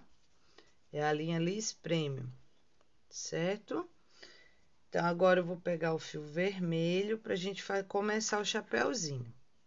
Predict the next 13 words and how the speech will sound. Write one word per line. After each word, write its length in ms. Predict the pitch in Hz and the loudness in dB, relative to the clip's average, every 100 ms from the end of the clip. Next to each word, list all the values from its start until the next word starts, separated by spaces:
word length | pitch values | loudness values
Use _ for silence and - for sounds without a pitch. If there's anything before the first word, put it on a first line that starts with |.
| - - | -20 -8
tá? 340 | 151 156 226 - - - - - - | -2 -2 -2 -8 -20 -20 -20 -20 -8
Então, 140 | 196 | -6
como 280 | 185 208 220 | 0 2 2
que 100 | 214 | 2
a 60 | 220 | 2
gente 280 | 220 208 190 | 2 0 -2
vai 160 | 214 | -2
fazer, 560 | 202 220 220 170 147 135 | 0 2 2 0 -4 -4
Lalá? 400 | 139 160 156 131 - - - - - - - | -2 0 0 -4 -12 -20 -20 -20 -20 -16 -8
Olha. 320 | 143 127 123 - - - - - - - - - _ | -6 -6 -12 -18 -20 -20 -20 -20 -20 -20 -20 -20 _
Então, 200 | - 180 | -2 4
aqui, 460 | 202 208 - 165 | 4 2 -2 -4
ó, 80 | 147 | -4